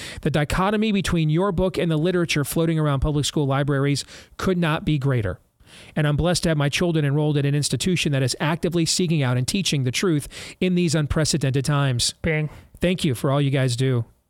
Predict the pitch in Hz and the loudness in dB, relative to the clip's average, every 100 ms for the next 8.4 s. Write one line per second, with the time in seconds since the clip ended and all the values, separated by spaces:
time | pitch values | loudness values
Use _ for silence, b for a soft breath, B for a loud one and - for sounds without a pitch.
0 | _ 143 - 120 127 123 107 _ _ _ | _ -4 -2 0 0 -2 -4 _ _ _
1 | _ _ _ _ _ _ _ _ _ - | _ _ _ _ _ _ _ _ _ -4
2 | - 165 151 156 _ _ _ _ _ _ | 0 2 0 -2 _ _ _ _ _ _
3 | - 185 170 170 214 208 185 147 147 143 | -6 0 2 2 0 0 0 0 0 0
4 | 160 170 139 180 147 113 120 143 131 175 | 0 0 0 0 0 0 -2 -2 0 0
5 | 175 196 180 165 160 151 - 165 196 190 | 0 0 0 0 0 0 -2 -4 -2 0
6 | 277 214 - 190 165 175 170 147 131 - | 2 0 0 -2 -2 -2 0 0 0 0
7 | 123 104 110 - 117 127 123 117 117 101 | 0 0 0 0 0 0 0 0 -2 -2
8 | 98 - 65 147 | -4 -8 -8 -10